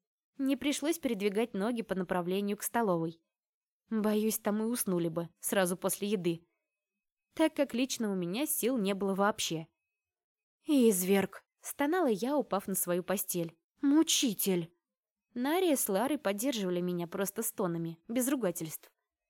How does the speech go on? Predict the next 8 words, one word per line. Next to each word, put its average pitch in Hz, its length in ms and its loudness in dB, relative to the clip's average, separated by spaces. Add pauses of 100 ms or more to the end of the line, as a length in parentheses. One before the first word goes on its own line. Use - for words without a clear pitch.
(420)
А 208 140 0
ведь 190 200 -2
нужно 254 400 0
было 208 240 -2
готовиться 202 560 0
к 175 60 -6
завтрашним 196 520 -4
парам. 170 400 -2